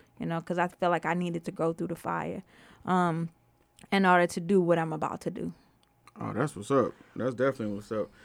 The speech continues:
Speaker 2: You follow a guy named, um, uh, David Goggins?
Speaker 1: No.
Speaker 2: Oh, this guy, he's a, he's amazing. He runs, like, two hundred mile races. Uh,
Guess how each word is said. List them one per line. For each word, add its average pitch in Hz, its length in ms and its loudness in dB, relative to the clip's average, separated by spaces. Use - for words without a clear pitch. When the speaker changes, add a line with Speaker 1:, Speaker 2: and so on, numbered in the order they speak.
Speaker 2:
You 254 100 4
follow 277 320 6
a 226 60 6
guy 226 180 4
named, 202 180 0
um, 135 580 -2
uh, 104 440 -2
David 151 320 4
Goggins? 185 600 0
Speaker 1:
No. 233 180 -2
Speaker 2:
Oh, 117 140 0
this 123 140 -6
guy, 110 240 0
he's 107 180 -2
a, 90 160 -8
he's 110 180 -4
amazing. 104 440 -2
He 131 80 2
runs, 123 320 2
like, 107 220 -4
two 147 180 -2
hundred 123 280 -2
mile 120 500 -2
races. 123 600 2
Uh, 104 520 -2